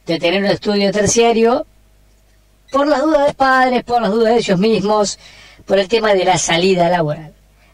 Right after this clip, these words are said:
Pero esto se ha resuelto todo desde la gobernación, eh, incluyendo carreras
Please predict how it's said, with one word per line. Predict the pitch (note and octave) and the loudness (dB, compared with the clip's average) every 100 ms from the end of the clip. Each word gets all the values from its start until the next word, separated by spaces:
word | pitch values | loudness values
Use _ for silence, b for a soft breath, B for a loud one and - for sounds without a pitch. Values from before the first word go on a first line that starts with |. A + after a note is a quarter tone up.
| - | -4
Pero | E4+ F4+ | -2 0
esto | D#4+ - C4+ F#3 - _ _ - | -2 0 0 0 -6 _ _ -14
se | - - C#4+ | -6 0 2
ha | C4+ | 2
resuelto | A#3 - C4 C4 A3+ F#3 G#3+ G#3 | 0 -2 0 2 2 -2 -6 -4
todo | - E4 D4 C4+ C4 | -2 0 2 0 -2
desde | G3 G#3 F3+ D#3+ | -2 -2 0 -2
la | E3 | -2
gobernación, | D#3+ G#3 C4+ C4 D4 - F#4 F#4 F4+ - b b b b b b | 0 2 2 2 0 0 0 0 0 -10 b b b b b b
eh, | F3+ E3 D#3 D3+ D3 D3 | -8 -6 -6 -6 -6 -6
incluyendo | A3+ G#3+ A#3+ - C4 A#3+ A#3+ | -4 -2 0 0 0 0 0
carreras | C#4 C#4+ D#4+ C#4+ C#4+ B3 - - | 2 2 2 2 2 0 -4 -6